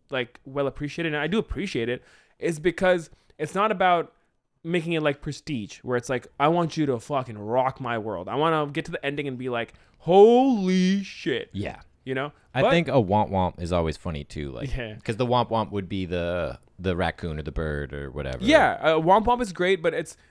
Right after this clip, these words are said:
Speaker 1: the thing is with, again, Knives Out, Chris Ev-, uh, spoiler alert, Chris Evans being the murderer because he's, like, the, uh, he's just not the very obvious choice, but then when you link it up, it is kinda like, of course it was.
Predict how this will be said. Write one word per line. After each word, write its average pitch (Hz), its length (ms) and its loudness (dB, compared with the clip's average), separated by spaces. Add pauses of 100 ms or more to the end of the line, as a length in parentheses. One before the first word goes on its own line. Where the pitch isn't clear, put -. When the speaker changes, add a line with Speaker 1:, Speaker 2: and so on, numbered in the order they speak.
Speaker 1:
the 175 100 -4
thing 202 120 0
is 196 80 0
with, 185 120 -4
again, 165 200 -2
Knives 147 220 -2
Out, 156 140 -2
Chris 160 260 -8
Ev-, 165 160 -2
uh, 123 220 -10
spoiler 113 320 -4
alert, 107 260 -4 (180)
Chris 165 240 0
Evans 156 320 0
being 139 300 -2
the 127 300 -2
murderer 135 440 2
because 123 280 -8
he's, 120 240 -8
like, 120 240 -4
the, 117 360 -2 (840)
uh, 107 480 0 (540)
he's 180 320 4
just 160 160 0
not 151 220 0
the 135 180 2
very 123 320 -4
obvious 139 440 -2
choice, 143 280 0
but 131 80 -12
then 131 80 -4
when 127 120 -4
you 123 120 -4
link 123 220 -8
it 123 80 -2
up, 123 140 -2
it 113 100 -4
is 120 160 -4
kinda 131 200 -8
like, 123 140 -6
of 104 100 -16
course 135 260 -4
it 127 80 -6
was. 127 300 -4